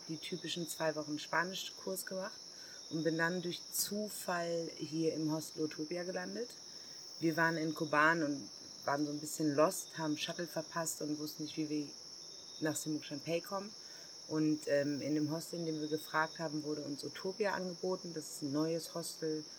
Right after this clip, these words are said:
im Dschungel. Und wir haben das einfach gebucht, das Shuttle gebucht und, äh, sind hier angekommen und haben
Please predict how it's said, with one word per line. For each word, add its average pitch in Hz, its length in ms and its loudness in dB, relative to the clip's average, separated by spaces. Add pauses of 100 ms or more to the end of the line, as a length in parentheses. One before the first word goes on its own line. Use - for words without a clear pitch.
(260)
im 165 180 2
Dschungel. 160 480 2 (460)
Und 151 120 -2
wir 151 100 4
haben 147 100 2
das - 400 -2
einfach 147 260 -2 (100)
gebucht, 170 440 0 (100)
das 151 180 -2
Shuttle 160 280 -4
gebucht 165 480 -4
und, 147 220 -6
äh, 143 140 0
sind 151 220 0
hier 151 120 -2
angekommen 175 520 -4
und 156 180 -4
haben 156 300 -2